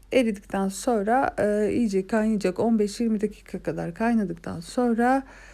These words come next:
e, şerbetimiz istediğimiz kıvama gelecek ve altını kapatabileceğiz. Şekeri karıştırmak önemli. Dibe yapışıp, e, sertlik oluşuyor. Aynı karamelize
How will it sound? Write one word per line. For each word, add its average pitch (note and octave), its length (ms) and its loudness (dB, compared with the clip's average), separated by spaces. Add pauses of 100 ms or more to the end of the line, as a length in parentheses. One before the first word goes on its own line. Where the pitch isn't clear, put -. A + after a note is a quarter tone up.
(560)
e, A3 240 2
şerbetimiz F#3+ 640 0
istediğimiz G3 520 -4
kıvama F#3+ 460 -4
gelecek A3 580 -4
ve A3 40 0
altını G3+ 420 -2
kapatabileceğiz. G#3+ 1000 -2
Şekeri B3+ 400 -2
karıştırmak B3 640 0
önemli. A3 380 2
Dibe A#3 180 2
yapışıp, A#3 580 0
e, G3+ 460 0 (420)
sertlik G#3 600 -2
oluşuyor. F#3 480 -2
Aynı G3 180 -2
karamelize G3 640 -2